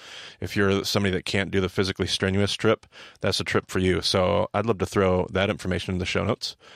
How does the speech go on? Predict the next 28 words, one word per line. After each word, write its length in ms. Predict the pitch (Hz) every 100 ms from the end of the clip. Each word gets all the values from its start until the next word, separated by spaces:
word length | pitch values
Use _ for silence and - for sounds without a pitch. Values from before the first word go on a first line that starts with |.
| -
It 120 | - 101
also 240 | 92 -
has 140 | 98 90
an 60 |
orientation 540 | 95 92 92 98 - 90
video, 240 | 92 117
slightly 400 | - - 92 85
different, 260 | 92 127 - _ - - - -
and, 440 | 101 95 90 90
uh, 320 | 92 92 90 -
and 120 | 98
a 60 | 92
registration 640 | 92 87 - 95 - 95
link 220 | 92 87
there. 260 | 92 104 143 _ - - -
And 120 | 107
then 100 | 110
we 80 | 107
also 240 | 107 - 104
have 120 | 110
our 80 | 101
full 180 | 165
contact 680 | - 98 95 101 85 - - -
trip, 360 | - 110 92 -
which 220 | 98 -
registration 600 | 98 95 - 101 - 98
went 180 | 98 -
live. 640 | 95 95 98 139 190 -